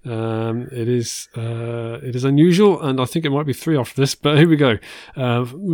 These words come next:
quiz on the films written by Charles Randolph, as you say, writer of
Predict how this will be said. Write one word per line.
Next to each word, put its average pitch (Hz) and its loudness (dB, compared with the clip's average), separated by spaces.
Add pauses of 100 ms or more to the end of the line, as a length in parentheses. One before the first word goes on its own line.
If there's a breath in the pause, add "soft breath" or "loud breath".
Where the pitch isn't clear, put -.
quiz 175 4
on 147 0
the 135 0
films 135 0
written 139 -2
by 120 0
Charles 131 -2
Randolph, 147 0
as 117 -2
you 110 -2
say, 110 -2 (380 loud breath)
writer 113 -4
of 107 -8